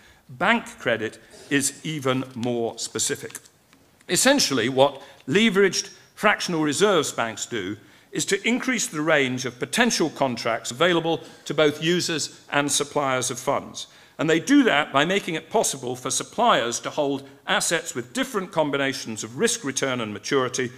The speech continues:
from those which the users of funds face in their liabilities. They do this by two mechanisms. First of all, they maturity transform, enabling you to hold liquid deposits against medium to long-term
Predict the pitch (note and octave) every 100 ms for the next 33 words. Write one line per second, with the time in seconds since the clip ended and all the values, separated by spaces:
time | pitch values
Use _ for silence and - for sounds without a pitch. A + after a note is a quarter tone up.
0 | - - - D#3 D3 D3+ D3+ C#3+ C#3 -
1 | A#2+ E3 G#3 C3 A2 G#2+ - A2 A2 G#2+
2 | - - - - C#3+ B2+ - - - B2+
3 | B2 B2 A#2 A2+ A2+ G2+ - - B2 C#3
4 | B3 A3+ G3 - D3 C3+ - - - B3+
5 | A#3 E3+ - G2+ F#2 F#2+ F#2 - - _
6 | - A3 B3 G3 G3+ E3+ D#3 D3 C3+ -
7 | C4 G#3+ - A#2 - A2+ G#2+ - A#2+ G#2
8 | G#2+ D3 _ _ _ _ C3+ D3 D#3+ D3
9 | D3 C3+ C3+ - B2+ A2+ - _ - F#3+
10 | G3 E3+ C3+ - - - D3 F#3 - D3
11 | - - D#3 D3+ B2+ A2+ - - - _
12 | - B2+ C3 B2+ A2+ - - - C#3 D#3+
13 | C#3 B2+ A#2+ C3+ B2+ C#3 C3 - A#2 G#2+